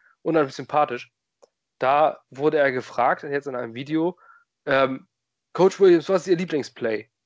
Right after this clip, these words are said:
Und da hat er gesagt, „All out, Cover Zero.“ So aus der Pistole geschossen. Ich weiß nicht, ob dir das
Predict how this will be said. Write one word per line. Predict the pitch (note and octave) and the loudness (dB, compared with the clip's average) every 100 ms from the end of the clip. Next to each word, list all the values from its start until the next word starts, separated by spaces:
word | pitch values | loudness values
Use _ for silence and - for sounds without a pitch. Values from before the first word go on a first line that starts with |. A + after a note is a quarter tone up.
| - | -10
Und | C3 | -2
da | C#3+ | 0
hat | D#3 | 2
er | D3+ | 2
gesagt, | C#3+ D3+ D3+ D3 | 2 2 0 0
„All | D#3+ D3+ | 2 2
out, | C3+ D3 D3 | 4 2 0
Cover | C#3 B2+ | -4 -4
Zero.“ | A#2 A2 G2+ G2+ _ _ _ _ _ | -6 -10 -10 -12 _ _ _ _ _
So | - D#3 | -2 0
aus | D3+ | 0
der | D#3+ | -4
Pistole | C#3+ - D3 C3+ | -8 -8 -4 -4
geschossen. | A#2 B2 A2+ _ _ _ _ _ | -6 -10 -10 _ _ _ _ _
Ich | B2+ | -12
weiß | C3+ C#3 | -8 -6
nicht, | D3+ | -6
ob | C3+ | -4
dir | C#3+ | -4
das | C3 | -4